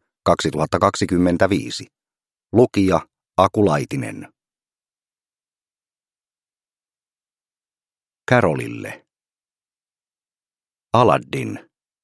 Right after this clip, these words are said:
Bert Billingtonin tuotanto. Rooleissa: Pekingin keisari,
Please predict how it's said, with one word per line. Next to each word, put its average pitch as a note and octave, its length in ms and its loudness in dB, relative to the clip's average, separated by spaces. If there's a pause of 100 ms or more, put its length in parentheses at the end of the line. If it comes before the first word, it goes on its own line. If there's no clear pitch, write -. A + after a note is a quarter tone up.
(460)
Bert A2 320 4
Billingtonin A2 640 4
tuotanto. - 680 -4 (800)
Rooleissa: D#2 720 0 (720)
Pekingin G#2+ 560 4
keisari, A#2 580 -2